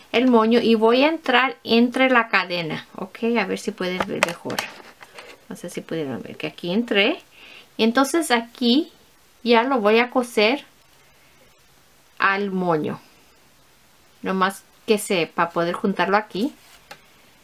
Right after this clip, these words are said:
y voy a hacerlo otra vez, entro otra vez,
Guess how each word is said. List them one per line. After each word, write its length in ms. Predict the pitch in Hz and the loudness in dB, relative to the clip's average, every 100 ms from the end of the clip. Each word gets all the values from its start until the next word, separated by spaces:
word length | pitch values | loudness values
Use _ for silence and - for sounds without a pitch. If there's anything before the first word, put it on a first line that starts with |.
| _ - | _ -12
y 160 | 190 190 | -6 -4
voy 200 | 185 185 | -2 0
a 80 | 190 | -2
hacerlo 340 | - 185 165 | -4 -6 -6
otra 420 | 135 196 - 220 | -6 -8 -2 -2
vez, 240 | 160 - - | -2 -8 -8
entro 260 | 180 185 196 | -10 -6 -6
otra 260 | - 214 | -2 -2
vez, 420 | 220 233 370 - | 0 0 -2 -10